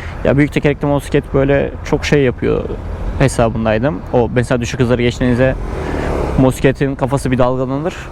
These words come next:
Bunda öyle bir şey hissetmedim yani şahsen. Hani yapar mı?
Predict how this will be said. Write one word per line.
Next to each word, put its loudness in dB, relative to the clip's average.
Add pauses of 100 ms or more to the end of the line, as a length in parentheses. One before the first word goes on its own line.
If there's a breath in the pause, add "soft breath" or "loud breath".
(100)
Bunda 4
öyle 4
bir -4
şey 2
hissetmedim 0
yani 2
şahsen. 0 (760 loud breath)
Hani 4
yapar 0
mı? -2